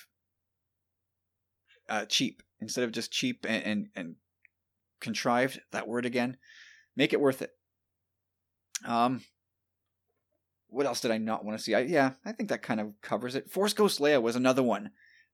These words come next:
that I was pretty big against for a long time. It's,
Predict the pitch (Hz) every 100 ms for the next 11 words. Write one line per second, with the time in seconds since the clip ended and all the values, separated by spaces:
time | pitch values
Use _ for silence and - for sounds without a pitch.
0 | - 135 127 104 - _ _ _ _ -
1 | 175 196 - 160 151 131 - 123 165 202
2 | - - 185 180 185 190 180 208 208 _
3 | _ _ _ _ _ _ _ _ _ _
4 | _ _ _ _ _ 147